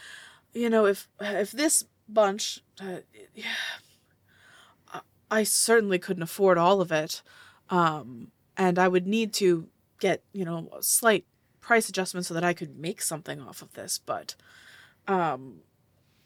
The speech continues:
for the whole lot, I could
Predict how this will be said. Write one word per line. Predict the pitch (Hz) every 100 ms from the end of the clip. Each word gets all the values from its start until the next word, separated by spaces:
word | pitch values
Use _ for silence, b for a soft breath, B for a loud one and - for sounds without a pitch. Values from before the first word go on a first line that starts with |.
| _
for | - - 233
the | 208
whole | - - 233 240 196 175
lot, | 170 175 349 - - - b b b _
I | 202
could | 196 196